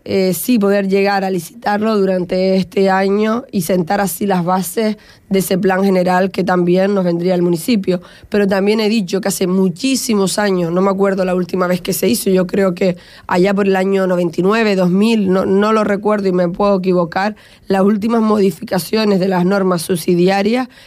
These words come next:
y nosotros ya estamos trabajando en dos mo-, en, en varias modificaciones en urbano y en rústico,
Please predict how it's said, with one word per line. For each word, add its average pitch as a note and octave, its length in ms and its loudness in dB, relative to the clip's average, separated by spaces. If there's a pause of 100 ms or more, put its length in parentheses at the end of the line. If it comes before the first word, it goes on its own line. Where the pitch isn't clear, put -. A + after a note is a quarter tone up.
(140)
y G#3 100 2
nosotros G3+ 580 0
ya F#3 220 0
estamos G3 340 -4
trabajando F#3+ 680 0 (380)
en G3 240 2
dos G#3+ 120 2
mo-, G3+ 200 0
en, F#3+ 420 0
en G3 160 0
varias G#3 240 0
modificaciones F#3+ 960 -2
en F3+ 180 2
urbano G3 400 2
y F#3 100 2
en F#3 100 0
rústico, A3 680 -2